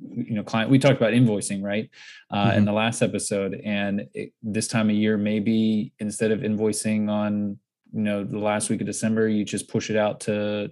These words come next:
Speaker 1: January, which is totally legal. It's, it's not illegal to, to not invoice right away.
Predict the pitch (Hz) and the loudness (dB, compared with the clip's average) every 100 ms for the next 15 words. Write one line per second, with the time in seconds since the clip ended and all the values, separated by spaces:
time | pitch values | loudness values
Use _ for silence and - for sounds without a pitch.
0 | - - 117 131 120 - 104 110 101 - | -10 -2 2 6 4 2 -6 -4 -4 4
1 | 156 131 107 180 - 90 101 - - - | 6 8 8 6 4 0 -4 -6 -8 2
2 | 135 - 127 120 127 113 101 101 95 110 | 2 4 4 6 4 2 0 -6 -4 -6
3 | 98 107 107 107 113 107 101 - 104 98 | -4 -2 -4 -4 -2 -2 -4 -2 -2 0
4 | 107 110 98 | 0 0 -2